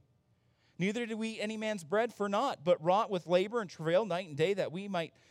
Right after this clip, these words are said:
not be chargeable to any of you." Notice verse nine. "Not because we have not power or authority." So here Paul says, "Listen, it's not that we don't have the authority to,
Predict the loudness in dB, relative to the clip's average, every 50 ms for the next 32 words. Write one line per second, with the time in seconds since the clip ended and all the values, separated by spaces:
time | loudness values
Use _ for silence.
0 | _ -4 -2 -2 -2 -2 -4 -8 -6 -2 2 2 4 2 2 -2 -4 -4 -4 -4
1 | -4 -4 -4 -4 -4 -4 -4 -4 -4 -4 -4 -4 -4 -2 -2 -2 -2 -2 -6 _
2 | _ _ _ 0 4 4 4 4 2 -2 -4 0 0 0 0 0 0 0 0 2
3 | 0 -2 -2 -2 -4 _ -2 0 2 4 4 4 4 2 2 2 4 4 4 4
4 | 2 2 2 4 4 4 4 2 -4 -8 -12 _ _ 0 2 2 4 4 2 2
5 | 4 4 4 6 6 4 2 2 4 6 6 6 6 4 0 -2 -2 -6 _ _
6 | _ _ -2 -2 -2 2 4 4 4 4 4 4 4 2 2 6 6 6 6 4
7 | 0 2 4 4 4 4 2 -4 _ _ _ _ -6 0 4 4 4 4 4 6
8 | 6 8 8 8 8 6 6 4 2 0 -2 -6 -10 _ _ 0 6 8 8 10
9 | 10 8 6 4 2